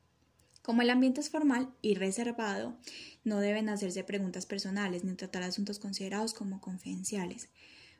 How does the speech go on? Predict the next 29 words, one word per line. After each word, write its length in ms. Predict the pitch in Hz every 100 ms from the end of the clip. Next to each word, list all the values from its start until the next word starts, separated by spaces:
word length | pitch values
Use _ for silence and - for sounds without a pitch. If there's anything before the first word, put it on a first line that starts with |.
| _
Por 140 | 226
ejemplo, 420 | 220 254 302 220 190
cifras 320 | 190 190 190
de 80 | 196
negocios, 480 | 190 226 254 262 220
salarios 420 | 196 208 247 247
y 40 |
competidores. 800 | - 185 180 185 185 175 - - _ - - _
Procura 320 | 240 240 269
realizar 400 | 302 320 233 196 202
presentaciones 680 | 214 220 202 202 180 190
formales, 440 | 208 202 202 214 226
informativas 600 | 202 190 180 214 240 262
y 60 | 202
muy 140 | 190
bien 180 | 185 196
estructurada 720 | 196 196 - 190 185 180 180
en 160 | 190 190
pos 240 | - 202
de 100 | 190
transmitir 440 | 185 185 180 - 220
la 80 | 214
impresión 360 | 202 190 220
de 80 | 220
que 100 | 202
se 100 | 190
domina 320 | 185 175 175
el 140 | 175 -
tema. 300 | 190 196